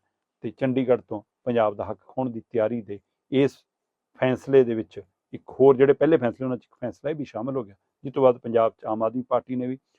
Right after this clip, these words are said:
ਸ਼੍ਰੋਮਣੀ ਅਕਾਲੀ ਦਲ ਨੇ ਵੀ, ਕੁਝ ਸੁਹਿਰਦ ਧਿਰਾਂ ਨੇ ਵੀ, ਵੱਖ-ਵੱਖ ਸੰਸਥਾਵਾਂ ਨੇ ਵੀ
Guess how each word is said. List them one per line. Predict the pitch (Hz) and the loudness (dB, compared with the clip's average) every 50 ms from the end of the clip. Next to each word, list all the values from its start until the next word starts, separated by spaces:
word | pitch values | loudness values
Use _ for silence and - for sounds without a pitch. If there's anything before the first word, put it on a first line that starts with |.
| _ _ _ | _ _ _
ਸ਼੍ਰੋਮਣੀ | - - 135 120 113 113 110 | -12 -2 -2 -2 -2 -2 -6
ਅਕਾਲੀ | - _ 110 110 117 | -6 _ -6 -6 -2
ਦਲ | 113 127 123 123 | 0 0 0 0
ਨੇ | 131 127 | -2 -4
ਵੀ, | 127 131 127 _ _ _ _ _ | -6 -8 -8 _ _ _ _ _
ਕੁਝ | 147 143 123 113 | 0 0 0 -2
ਸੁਹਿਰਦ | - - - 123 110 113 110 | -8 0 0 0 0 0 -8
ਧਿਰਾਂ | 107 _ - 113 107 110 113 | -10 _ 0 2 2 2 0
ਨੇ | 120 127 | 0 -2
ਵੀ, | 127 127 131 139 - _ _ _ _ - | -2 -2 -4 -6 -8 _ _ _ _ 0
ਵੱਖ-ਵੱਖ | 127 - - 123 110 - | 0 4 4 2 0 0
ਸੰਸਥਾਵਾਂ | - - 120 - _ - 127 123 127 127 | -4 -8 -8 -8 _ 0 0 0 2 -2
ਨੇ | 127 127 | -4 -6
ਵੀ | 123 | -8